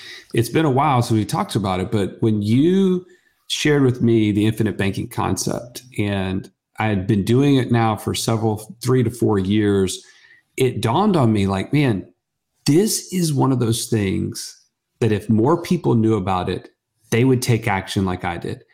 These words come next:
They would have results like I've had to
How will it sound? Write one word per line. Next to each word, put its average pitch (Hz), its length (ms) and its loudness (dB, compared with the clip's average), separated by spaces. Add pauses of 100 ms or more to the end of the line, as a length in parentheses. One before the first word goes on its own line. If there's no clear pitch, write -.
(140)
They 160 160 2
would 190 140 0
have 151 260 -2
results 117 840 -2 (280)
like 104 300 -4
I've 127 260 2
had 95 500 -4
to 110 400 2